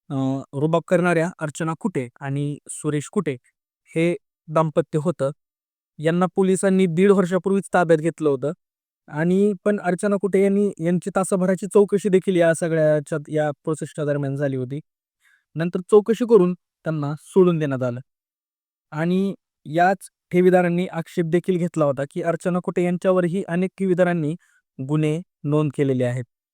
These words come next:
त्याशिवाय त्या तिरुमला ग्रुपच्या व्यवस्थापकीय संचालक देखील आहेत आणि याच ग्रुपसाठी ज्ञानराजाचा पैसा वापरण्यात आल्याचे चौकशीत आता समोर आलेलं आहे. सुरेश कुटे यांनी पोलिसांसमोर हे कबूल केलेलं आहे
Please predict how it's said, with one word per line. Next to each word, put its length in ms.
त्याशिवाय 360
त्या 120
तिरुमला 400
ग्रुपच्या 340
व्यवस्थापकीय 840
संचालक 400
देखील 300
आहेत 200
आणि 240
याच 160
ग्रुपसाठी 360
ज्ञानराजाचा 640
पैसा 320
वापरण्यात 520
आल्याचे 420
चौकशीत 440
आता 180
समोर 340
आलेलं 280
आहे. 120
सुरेश 280
कुटे 260
यांनी 200
पोलिसांसमोर 640
हे 140
कबूल 260
केलेलं 280
आहे 80